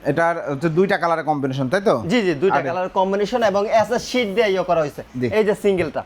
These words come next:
Speaker 1: এই যে সিঙ্গেল সিটটা দেখেন, কত
Speaker 2: সিঙ্গেল সিট,
Speaker 1: সুন্দর।
Speaker 2: সিঙ্গে-, সিঙ্গেল আর এদিকে টু সিট, টু সিট, মোট পাঁচ সিট।
Speaker 1: Two to one, five
Speaker 2: সিট।
Speaker 1: সিটের সোফা সেট,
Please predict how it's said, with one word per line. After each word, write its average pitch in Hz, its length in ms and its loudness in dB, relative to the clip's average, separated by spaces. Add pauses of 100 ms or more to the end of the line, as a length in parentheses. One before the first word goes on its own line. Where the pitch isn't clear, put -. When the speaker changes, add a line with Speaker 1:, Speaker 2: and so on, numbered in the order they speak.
Speaker 1:
এই 147 120 2
যে 143 120 0
সিঙ্গেল 131 340 2
সিটটা 113 260 -4
দেখেন, 98 240 -6
কত 101 140 -16
Speaker 2:
সিঙ্গেল 190 320 0
সিট, - 200 -2
Speaker 1:
সুন্দর। 123 200 0 (260)
Speaker 2:
সিঙ্গে-, - 560 -6
সিঙ্গেল 214 360 2 (140)
আর 160 160 0
এদিকে 170 240 2
টু 185 200 -2
সিট, 247 260 -2
টু 202 100 2
সিট, 208 200 0 (280)
মোট 247 160 2 (120)
পাঁচ 214 160 4 (120)
সিট। 185 140 0 (220)
Speaker 1:
Two 226 120 6
to 220 160 0
one, 214 240 4 (400)
five 175 260 -2
Speaker 2:
সিট। 156 100 -4
Speaker 1:
সিটের 180 300 2 (140)
সোফা 156 260 0
সেট, 220 180 0